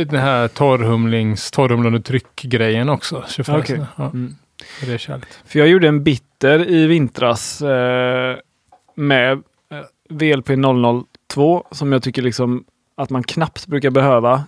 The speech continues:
Speaker 2: klarningsmedel när man använder
Speaker 1: Nej.
Speaker 2: för att den flockar så hårt. Eh, och där använde jag kiselsol då.
Speaker 1: Mm.
Speaker 2: Och tyckte den blev, den blev grumligare av det. Jag vet inte riktigt vad jag gjorde för fel.
Speaker 1: Överdoserat.
Speaker 2: Kan det varit det?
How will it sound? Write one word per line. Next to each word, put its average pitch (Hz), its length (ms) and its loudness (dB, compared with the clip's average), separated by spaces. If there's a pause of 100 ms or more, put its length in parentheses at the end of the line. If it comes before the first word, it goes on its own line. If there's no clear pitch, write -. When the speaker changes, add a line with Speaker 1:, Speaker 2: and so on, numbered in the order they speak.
Speaker 2:
klarningsmedel 113 800 0
när 123 100 -2
man 123 120 -2
använder 117 260 0
Speaker 1:
Nej. 107 100 -6
Speaker 2:
för 123 60 -8
att 120 60 -10
den 117 140 -6
flockar 127 440 -6
så 147 120 -2
hårt. 131 340 -2 (720)
Eh, 120 180 -4
och 143 220 0
där 175 440 4 (260)
använde 147 320 2
jag 120 280 4 (180)
kiselsol 139 920 -2
då. 120 180 2 (140)
Speaker 1:
Mm. 123 180 -6 (1300)
Speaker 2:
Och 156 120 -2
tyckte - 280 -2
den 127 140 2
blev, 113 340 2 (120)
den 120 140 -2
blev 147 200 -4
grumligare 135 680 2
av 220 80 -2
det. 185 80 -2
Jag 95 80 -2
vet 123 60 -4
inte 175 120 -8
riktigt 165 220 -12
vad 120 80 -2
jag 135 60 0
gjorde 175 120 -6
för 160 80 -12
fel. 120 240 -4 (280)
Speaker 1:
Överdoserat. 117 840 -2 (1400)
Speaker 2:
Kan 143 80 -4
det 143 40 0
varit 139 200 0
det? 156 320 0